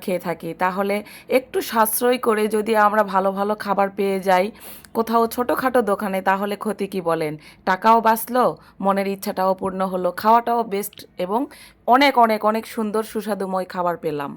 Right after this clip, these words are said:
আমি ভাই গরিব শরীফ মানুষ, তাই সব সময় খুঁজি কম সাশ্রয়ীতে ভালো খাবারটা কোথায় পাওয়া যায়, বেস্ট খাবারটা কোথায় পাওয়া যায়, সেখানেই আমি বিশেষত যাওয়ার চেষ্টা করি, ট্রাই করি আর কি। কারণ গরিব মানুষ বলে কথা,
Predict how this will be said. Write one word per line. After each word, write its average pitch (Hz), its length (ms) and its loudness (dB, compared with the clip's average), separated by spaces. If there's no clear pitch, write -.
আমি 311 140 6
ভাই 294 140 6
গরিব 269 280 8
শরীফ 269 240 6
মানুষ, 233 220 2
তাই 247 140 4
সব 262 160 4
সময় 247 320 2
খুঁজি 233 300 0
কম 254 200 10
সাশ্রয়ীতে 233 540 0
ভালো 214 200 2
খাবারটা 208 440 0
কোথায় 202 360 -2
পাওয়া 185 280 6
যায়, 190 160 2
বেস্ট 247 260 6
খাবারটা 190 400 -2
কোথায় 175 280 -4
পাওয়া 165 220 -2
যায়, 196 140 0
সেখানেই 240 460 -2
আমি 214 120 -4
বিশেষত 190 360 -8
যাওয়ার 170 220 0
চেষ্টা 175 340 -8
করি, 180 180 -2
ট্রাই 220 200 4
করি 170 180 -2
আর 165 140 -6
কি। 214 120 -4
কারণ 202 180 0
গরিব 196 280 -2
মানুষ 185 160 -4
বলে 180 220 -2
কথা, 175 140 -6